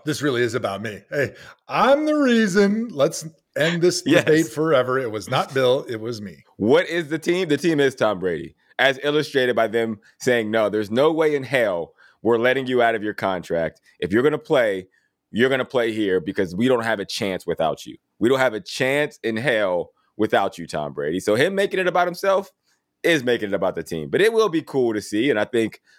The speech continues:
Speaker 2: hopefully the young guys, young people don't care. So I wanna see them taunt him on his way out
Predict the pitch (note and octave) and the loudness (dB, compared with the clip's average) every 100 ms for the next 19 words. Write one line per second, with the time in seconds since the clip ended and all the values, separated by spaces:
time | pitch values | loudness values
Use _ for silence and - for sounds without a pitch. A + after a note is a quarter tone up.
0 | _ D#3 F3 E3+ D3 C3+ A#2 A#2 C#3 A2 | _ 0 0 0 0 0 -2 -2 0 0
1 | G2+ F#2+ F#2+ C3 D3+ C3 A2+ G#2 G2 F#2+ | 0 -2 -4 -4 -4 -2 0 0 0 -2
2 | D#2+ D2+ F#2+ C#3 C3+ C#3+ A#2 G2+ - G#2 | -2 -2 -2 0 -2 -2 -2 -2 -2 -2
3 | G2 F2 F#2 F2+ F2 F2+ F2+ F2 G#2+ | -4 -6 -6 -6 -2 0 2 2 0